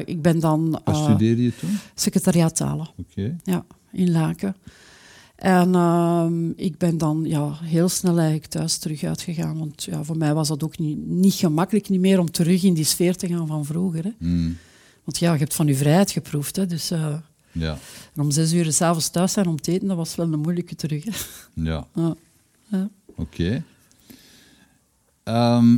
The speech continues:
Speaker 2: we gaan straks praten over, over je, g-, je grote keerpunt.
Speaker 1: Mhm.
Speaker 2: Maar, ehm,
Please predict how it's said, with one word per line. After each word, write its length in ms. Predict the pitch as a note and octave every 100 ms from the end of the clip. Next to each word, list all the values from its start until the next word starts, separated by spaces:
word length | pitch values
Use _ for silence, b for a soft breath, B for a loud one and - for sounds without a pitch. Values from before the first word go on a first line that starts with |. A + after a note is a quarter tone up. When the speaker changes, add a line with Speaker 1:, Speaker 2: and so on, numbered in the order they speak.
| -
Speaker 2:
we 100 | C3
gaan 160 | C3 C3
straks 320 | - D3+ -
praten 380 | D3+ D3 C#3 D3
over, 440 | C#3 A#2+ B2 C#3+
over 340 | B2 A#2+ G#2 A2+
je, 300 | A2+ A2 F#2+
g-, 200 | - - B2
je 160 | G#2
grote 500 | F#2+ G2 G2+ A#2+ C3
keerpunt. 800 | C3+ - D#3+ F3 - F#3+ G#3+ G#3+
Speaker 1:
Mhm. 120 | - A2
Speaker 2:
Maar, 320 | G#2+ A2 G#2+
ehm, 440 | G#2+ G#2+ G#2 G2+